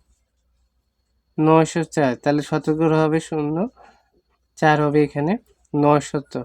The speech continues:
তাহলে এখানে এককের ঘর হবে চার, দশকের ঘরে শূন্য,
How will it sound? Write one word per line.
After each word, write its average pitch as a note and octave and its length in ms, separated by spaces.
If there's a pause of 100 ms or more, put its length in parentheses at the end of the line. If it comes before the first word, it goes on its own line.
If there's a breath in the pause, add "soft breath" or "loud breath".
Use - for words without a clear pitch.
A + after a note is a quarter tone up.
(920)
তাহলে C#3+ 260
এখানে D#3+ 300
এককের D#3 420
ঘর D3+ 220
হবে D#3 160 (140)
চার, D3+ 260 (440 loud breath)
দশকের D#3 360
ঘরে D#3 220
শূন্য, D3+ 360